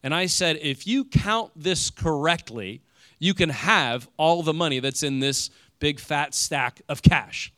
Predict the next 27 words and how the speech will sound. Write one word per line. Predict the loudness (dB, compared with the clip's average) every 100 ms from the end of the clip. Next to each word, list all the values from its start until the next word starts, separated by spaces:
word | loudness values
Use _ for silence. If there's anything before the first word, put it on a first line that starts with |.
| _ _ -20 -20 _
For | -2
the | 0
next | 2 2 2 0
few | -2 -2
minutes, | 0 0 0 0
where | 2 2
is | 2 0
your | 0 0
mind | 2 2 2 0 -2
gonna | -2 -2
be? | -4 -6 -10 _ _ _ _ _ _ _ _ _ _
It's | 2 4 4
gonna | 2 4
be | 4
on | 2 2
that | 2 6
money, | 6 4
right? | 2 4 4 2 -10 -10
You | -2 4 4
are | 4
gonna | 2 2
be | 0
counting | 2 0 0 -4
one, | 0 2 2 0 -4
two, | -4 0 2 2 -2
three, | -4 0 2 4 2
four. | 0 0 2 2